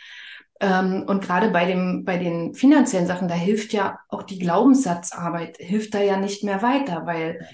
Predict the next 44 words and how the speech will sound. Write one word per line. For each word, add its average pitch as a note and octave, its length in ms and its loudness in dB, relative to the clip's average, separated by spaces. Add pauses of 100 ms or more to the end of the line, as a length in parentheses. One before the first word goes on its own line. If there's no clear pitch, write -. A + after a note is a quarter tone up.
(140)
gerade G#3 220 2
auch - 140 0
wenn G3+ 120 2
ich G3+ 140 -4
in G3 180 -2
Heilarbeiten F#3 640 0
reingehe, F#3+ 540 -2 (140)
da G3+ 100 -6
kommen A#3 380 0 (240)
so A3 140 2
aus - 220 2
so C#4 120 2
viel B3+ 320 0
Vorleben, A#3+ 720 4
Inkarnationen, C4 1040 4
da - 80 -4
kommen A3+ 400 0
Bilder, A3+ 480 2
wo A3 80 -4
diese A3 280 -6
Sachen C4 360 2
entstanden F#3 760 -2
sind, F3 320 -4
ja. G#3 240 -4 (460)
Ähm, G3+ 500 -2 (220)
und G#3+ 160 2
das G#3 140 0
ist - 200 -4
das, A#3 220 2
wie A3 80 0
du A#3 100 2
das A3+ 200 0
sagst, A3+ 260 -2
so G3+ 120 -4
die, G#3 180 -6
durch A3 200 0
diese A3 220 0
Ebenen B3 600 6
zu - 180 -2
reisen, F#3+ 540 0
das F3+ 160 -4
ist - 120 -10
so A3 140 -4
spannend, A3 540 0